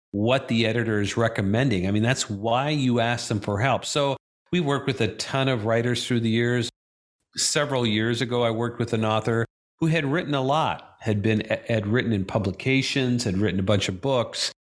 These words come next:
But when we started working on this book project and I made recommendations, it was as if he had never heard a developmental edit or a recommendation.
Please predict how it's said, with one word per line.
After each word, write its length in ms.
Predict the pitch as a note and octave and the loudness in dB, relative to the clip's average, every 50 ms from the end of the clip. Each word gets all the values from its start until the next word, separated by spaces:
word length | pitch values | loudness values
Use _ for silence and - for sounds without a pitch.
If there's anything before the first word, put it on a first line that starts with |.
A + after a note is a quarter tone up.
| _ _ _ _ _ _ - | _ _ _ _ _ _ -2
But 140 | C#3 C3+ A#2+ | 0 0 2
when 220 | C3+ C#3+ C#3+ C#3 | 2 2 2 2
we 100 | C3+ B2+ | 2 2
started 360 | A#2+ - - D#3 D#3 C#3+ B2+ | 0 0 0 2 2 2 2
working 400 | A#2 A2 C3 D#3 D#3+ D#3+ - C3+ | 0 0 0 -2 -2 -2 0 0
on 200 | B2 A2+ A2+ A2 | 2 2 4 4
this 180 | A2+ A2 G2+ - | 2 2 0 0
book 300 | - - - E3+ E3+ - | -2 0 0 0 0 -2
project 640 | - - G#2+ G2+ G#2 G#2 G#2 G2+ G#2 G#2 G#2+ G#2+ - | -2 0 2 2 2 2 0 0 0 0 0 -2 -4
and 160 | G#2+ A2 A2 | -2 -2 0
I 200 | G#2+ A2 A#2 A#2+ | 2 2 2 2
made 560 | A2+ A2+ A2+ A2 A2 G#2+ G#2+ G#2+ G#2+ G#2+ - - | 4 2 2 2 2 4 4 2 2 0 -2 -4
recommendations, 1300 | - A2 A2 A#2 A2+ - A#2 G2 G2 G2 G2 F#2+ A2 B2 C#3+ D3 D3 - - G#2 F#2 F#2 F#2+ G2+ F#2+ - - - | -2 2 2 2 2 2 2 2 2 2 2 2 2 2 0 0 0 -2 0 0 2 2 2 2 0 -2 -4 -4
it 160 | C3 C3+ C#3 | -2 -2 0
was 220 | C#3+ C#3 A2+ G2 | 0 0 0 2
as 220 | A#2+ A2+ G#2+ G2 A#2+ | 0 0 0 0 0
if 160 | A#2+ A#2+ - | -2 -2 0
he 160 | - B2+ A2+ | 0 2 2
had 180 | G#2 F#2+ G2 G2+ | 2 2 0 0
never 460 | G#2 G#2+ A2 B2 B2+ B2+ C#3+ C#3+ C#3 | 0 0 2 2 2 2 0 -2 -2
heard 500 | - - C#3 B2 A2 G2+ G2+ G2+ F#2+ G#2 | 0 0 0 2 2 2 2 2 0 0
a 140 | - A2+ G#2+ | 0 0 0
developmental 800 | G#2+ G#2 G2 A2 G#2+ A2 F#2 D#2 G#2 A2 A2 A2 - - G#2 C#2+ | -2 -2 0 0 0 0 0 -2 -2 -2 -4 -2 -2 -2 -2 0
edit 360 | F#2+ A2+ C3 C3+ F#2+ - - - | 0 0 0 0 0 -4 -4 -4
or 200 | G#2+ A2+ A2+ A2 | -2 -2 0 0
a 40 | |
recommendation. 920 | G#2+ A#2 A2+ A2 - A#2+ G#2+ G#2 G#2 G#2+ B2 C3 - - - E2+ D#2+ E2 - | 0 0 -2 -2 -2 0 0 2 2 2 2 0 0 0 -2 -2 -2 -2 -6